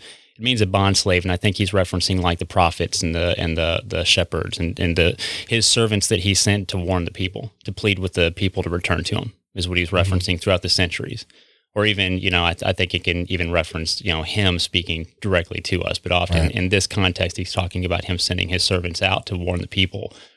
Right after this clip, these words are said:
Speaker 1: "Return to me."
Speaker 2: Right. I was gonna say that, um, that kinda goes into a point again that I was gonna make. I think,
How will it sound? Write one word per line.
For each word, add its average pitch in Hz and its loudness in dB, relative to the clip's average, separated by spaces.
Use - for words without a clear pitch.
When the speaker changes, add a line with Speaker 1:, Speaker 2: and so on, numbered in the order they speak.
Speaker 1:
"Return 92 0
to - -6
me." - -6
Speaker 2:
Right. 87 0
I 101 0
was 101 6
gonna 98 6
say 98 4
that, 101 2
um, 92 4
that 98 4
kinda 98 4
goes 92 6
into 95 4
a 92 8
point 98 2
again 90 4
that 87 6
I 90 8
was 87 4
gonna 87 4
make. 90 6
I 104 4
think, 101 2